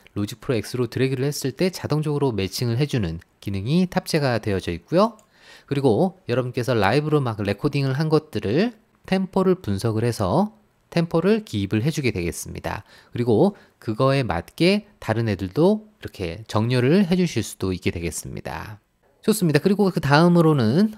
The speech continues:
알케미 신스의 업데이트가 되겠는데요. 알케미 신스 같은 경우는 다양한 용도로서 활용을 해줄 수가 있었는데 그중에 이 샘플을 이렇게 임포트를 해서 리신디시스를 할 수 있는 기능이 있었습니다. 그런데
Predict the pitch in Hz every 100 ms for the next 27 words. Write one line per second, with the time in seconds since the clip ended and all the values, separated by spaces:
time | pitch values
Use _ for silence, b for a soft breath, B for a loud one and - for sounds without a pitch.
0 | - 104 143 - 196 - 185 - 170 123
1 | - 127 113 120 107 95 95 90 87 98
2 | 98 165 185 - 107 - 196 196 190 180
3 | 160 - 139 127 151 160 - 117 139 147
4 | 135 117 107 120 117 - - 180 170 113
5 | 147 156 - - 98 - 101 90 85 151
6 | 131 90 B B - 147 170 135 131 208
7 | - 120 120 185 214 214 214 208 202 -
8 | - - - 127 143 208 214 180 165 160
9 | 101 90 180 214 B B B 101 175 -
10 | 185 - 165 - 131 127 123 - 98 95
11 | 110 101 92 87 104 - 90 82 92 98
12 | 90 156 170 95 104